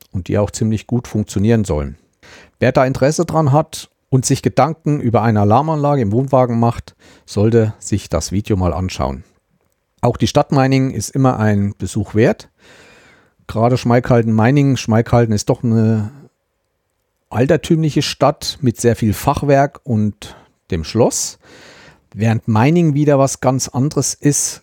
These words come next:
Meiningen hat ein sehr, sehr schönes Theater, sehr großes Theater für so eine Kleinstadt.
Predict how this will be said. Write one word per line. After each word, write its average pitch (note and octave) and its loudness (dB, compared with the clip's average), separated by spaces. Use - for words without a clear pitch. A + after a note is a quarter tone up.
Meiningen A#2 0
hat A#2 -2
ein A2 0
sehr, B2 2
sehr B2 2
schönes C3+ 0
Theater, A#2+ 2
sehr G2+ -2
großes D3 -8
Theater E3 0
für - -4
so C3+ 0
eine C3+ 0
Kleinstadt. D3 -2